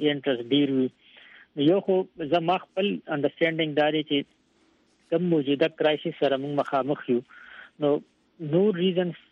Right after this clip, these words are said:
سره سره یو دا دی چې زموږ ډیسیژن پاور چې کوم دی، نو هغې کې کمزوریان شته دي. اوس چې ډیسیژن پاور زموږ کمزوری دی او د اکانومي باره کې موږ په مخ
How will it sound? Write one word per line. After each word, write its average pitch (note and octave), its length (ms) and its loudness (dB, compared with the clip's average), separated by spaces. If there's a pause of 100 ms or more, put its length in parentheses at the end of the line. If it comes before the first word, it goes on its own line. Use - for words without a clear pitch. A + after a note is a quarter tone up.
سره D3+ 280 2
سره D#3 180 2
یو D3+ 220 2
دا C#3+ 180 2
دی D3 120 0
چې D3 120 -8
زموږ C#3 640 -4
ډیسیژن C#3+ 440 0
پاور D3 320 0
چې D3 140 -8
کوم C#3+ 280 -4
دی، C#3 120 2
نو B2 120 -2
هغې C3+ 360 0
کې D#3 140 -4
کمزوریان C#3 640 0
شته - 240 -4
دي. B2 160 -2 (640)
اوس F#3 180 0
چې - 100 -4
ډیسیژن F3+ 520 0
پاور F3 300 2
زموږ E3+ 500 0 (340)
کمزوری D3+ 540 2
دی C#3+ 220 0
او C#3 200 0
د C3+ 80 -2
اکانومي D#3 580 0
باره C#3+ 280 2
کې D3+ 120 -6
موږ C#3+ 240 -2 (680)
په C#3+ 80 -4
مخ C#3 160 0